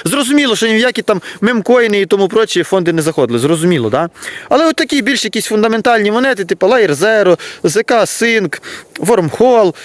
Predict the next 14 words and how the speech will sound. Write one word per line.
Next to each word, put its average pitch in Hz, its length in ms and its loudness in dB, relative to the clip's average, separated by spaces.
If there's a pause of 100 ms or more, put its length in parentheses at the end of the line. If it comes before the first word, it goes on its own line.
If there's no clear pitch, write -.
(220)
от, 180 380 0
е, 156 380 2 (800)
Saga, 190 760 0
Etherfi, 220 680 0 (240)
Movement, 202 640 2 (180)
передивіться. 220 760 -2 (340)
Передивіться 190 580 0
ці 202 160 -2
монети, 180 340 0
по 147 120 -2
якій 170 240 -2
ціні 175 280 0
заходили 151 440 0
фонди. 147 340 0